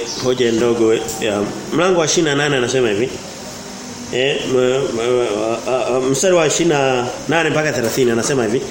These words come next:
Hoja ya nne inasema hivi, kuvaa nira na kufanya kazi ya Kristo. Kuvaa nira, nira ni nini?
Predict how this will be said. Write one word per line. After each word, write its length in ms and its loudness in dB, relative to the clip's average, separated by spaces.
Hoja 220 2
ya 60 2
nne 120 2
inasema 280 2
hivi, 180 2
kuvaa 300 4
nira 240 4
na 100 2
kufanya 300 0
kazi 220 0
ya 60 2
Kristo. 320 -4
Kuvaa 240 0
nira, 260 2
nira 220 4
ni 120 2
nini? 180 0